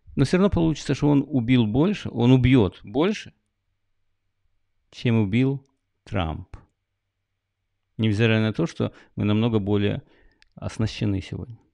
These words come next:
И скажет ли кто-нибудь, предъявит ли кто-нибудь в прессе Байдену, кроме меня, что он убивает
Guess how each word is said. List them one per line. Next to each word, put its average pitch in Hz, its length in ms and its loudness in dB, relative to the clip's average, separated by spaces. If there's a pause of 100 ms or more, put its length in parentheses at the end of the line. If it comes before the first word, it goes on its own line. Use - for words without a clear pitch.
(1300)
И 117 80 -2
скажет 208 440 0
ли 226 100 -2
кто-нибудь, 156 440 2
предъявит 160 460 2
ли 175 80 -4
кто-нибудь 156 440 0
в - 200 -20
прессе 135 460 2
Байдену, 101 600 0
кроме 120 320 -2
меня, 107 320 -2 (1300)
что - 140 2
он 143 100 8
убивает 127 600 4